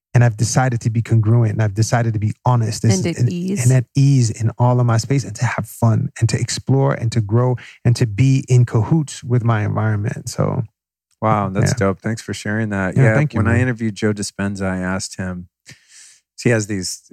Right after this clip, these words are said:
Speaker 3: uh, you know, his, uh, I don't wanna call them devotees. It sounds a little culty, but, you know, his, his followers, okay?
Speaker 1: Mm-hmm.
Speaker 3: People that go to his retreats and stuff, sometimes will have these spontaneous healings.
Speaker 2: Mm-hmm.
Speaker 3: You know, go into the quantum s-,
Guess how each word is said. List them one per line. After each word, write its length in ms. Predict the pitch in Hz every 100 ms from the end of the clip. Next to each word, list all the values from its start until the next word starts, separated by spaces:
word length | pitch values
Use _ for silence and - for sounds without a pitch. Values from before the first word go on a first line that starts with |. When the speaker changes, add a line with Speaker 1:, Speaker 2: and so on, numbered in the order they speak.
| -
Speaker 3:
uh, 60 | - - -
you 100 | -
know, 140 | -
his, 540 | 117 120 104 95 - - _ 107
uh, 40 | - - - 117 _ -
I 60 |
don't 80 | 92
wanna 80 | 82
call 180 | 92 104
them 100 | 87
devotees. 680 | 85 101 98 90 - 120 104
It 80 | 101
sounds 200 | - 95
a 20 |
little 140 | 92 90
culty, 480 | - 113 101 117
but, 220 | 98 98 - _ _
you 100 | 202
know, 180 | 143 113
his, 460 | 131 135 123 - -
his 220 | 165 135
followers, 460 | - 127 110 82 87
okay? 320 | 90 104 95
Speaker 1:
Mm-hmm. 320 | 101 107 101 101 - -
Speaker 3:
People 160 | 120
that 80 | 104
go 160 | - 104
to 80 |
his 240 | 101 92 87
retreats 440 | 90 - 113 110
and 80 | 92
stuff, 280 | - 73 -
sometimes 440 | - 117 123 107
will 100 | 95
have 260 | 95 104 95
these 160 | 92
spontaneous 760 | - - 92 - 143 120 104 -
healings. 520 | 117 98 80 95 - _
Speaker 2:
Mm-hmm. 280 | 208 165 190 170 -
Speaker 3:
You 80 | 98
know, 60 |
go 120 | 85 98
into 140 | 87
the 60 | 82
quantum 560 | - 113 104 - 80
s-, 200 | - -